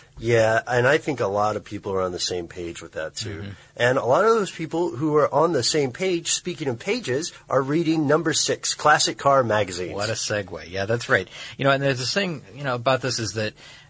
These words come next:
Speaker 2: I, I've used these in the past just for, you know, you kinda look at them because it's got the latest trends, it's got the latest,
Speaker 1: Sure.
Speaker 2: you know, the, the, uh, what people are doing in the, in the, uh, in the field.
Speaker 1: Mm-hmm,
Speaker 2: You know, some,
Speaker 1: mm-hmm.
Speaker 2: something that, uh,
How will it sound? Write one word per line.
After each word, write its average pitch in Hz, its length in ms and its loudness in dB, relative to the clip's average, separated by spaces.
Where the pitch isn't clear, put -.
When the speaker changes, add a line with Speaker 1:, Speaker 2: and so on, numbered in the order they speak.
Speaker 2:
I, 156 180 -2
I've 160 180 -2
used 165 220 -2
these 147 200 0
in 135 60 -4
the 113 40 -2
past 131 380 0
just - 240 -6
for, 107 640 -2
you 117 80 -12
know, 107 160 -8
you 131 60 -6
kinda 202 200 0
look 180 160 4
at 160 60 -2
them 151 140 0
because 135 240 -2
it's 117 80 -6
got 123 140 -2
the 117 80 0
latest 120 340 0
trends, 110 420 -4
it's 98 140 -8
got 107 140 -4
the 107 120 -10
latest, 107 340 -2
Speaker 1:
Sure. - 160 -2
Speaker 2:
you 104 60 0
know, 107 120 0
the, 98 160 -8
the, 107 340 -4
uh, 98 240 0
what 151 260 -2
people 180 260 -4
are 123 60 0
doing 104 340 -4
in 92 140 -8
the, 90 220 -8
in 101 120 -10
the, 92 220 -10
uh, 90 140 -8
in 98 60 -12
the 98 80 -12
field. 95 420 -8
Speaker 1:
Mm-hmm, 104 300 -6
Speaker 2:
You 92 60 -4
know, 92 100 -6
some, 117 240 -4
Speaker 1:
mm-hmm. 87 80 -10
Speaker 2:
something 117 500 -4
that, 104 320 -2
uh, 95 260 -2